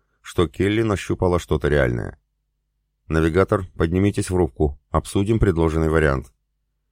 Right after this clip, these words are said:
Келли захлопала в ладошки. Суровый адмирал снизошёл до общения с навигатором,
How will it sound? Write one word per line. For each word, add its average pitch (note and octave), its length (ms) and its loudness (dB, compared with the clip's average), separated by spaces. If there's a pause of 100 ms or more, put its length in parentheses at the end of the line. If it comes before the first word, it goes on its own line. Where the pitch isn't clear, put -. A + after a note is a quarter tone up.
(260)
Келли A2+ 300 0
захлопала F2+ 520 0
в D#2+ 40 2
ладошки. D#2+ 500 0 (300)
Суровый E2 580 4
адмирал D#2+ 420 2
снизошёл E2 560 -2
до E2 120 2
общения F2 400 0
с - 100 -14
навигатором, D#2 640 -2